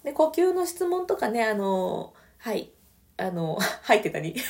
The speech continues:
<laughs> ご自分の質問とかありましたら、ぜひぜひコメントで、はい、書いてもらえたら、「何このはい」、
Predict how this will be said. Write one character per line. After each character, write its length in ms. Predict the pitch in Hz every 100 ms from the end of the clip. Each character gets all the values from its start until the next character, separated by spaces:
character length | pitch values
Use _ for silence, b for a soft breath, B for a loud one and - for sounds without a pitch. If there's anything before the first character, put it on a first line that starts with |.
| 262
<laughs> 200 | 233 240
ご 80 | 277
自 220 | - 247
分 160 | 247 254
の 60 |
質 200 | - -
問 200 | 269 262
と 120 | 262 262
か 160 | 247 B B B -
あ 100 | 247
り 100 | 254
ま 140 | 262
し 60 | 240
た 100 | 190
ら、 120 | 185
ぜ 140 | 214
ひ 100 | 214
ぜ 120 | 190
ひ 120 | 202 202
コ 140 | 190
メ 140 | 185
ン 60 | 185
ト 120 | 185
で、 260 | 180 185 - B B B
は 180 | 214 185
い、 80 | 180
書 100 | 220
い 60 |
て 80 | 185
も 140 | 180
ら 100 | 180
え 60 | 175
た 140 | 185
ら、 260 | 175 156 - -
「何 200 | 196 214
こ 120 | 180
の 80 | 165
は 200 | 170
い」、 100 | -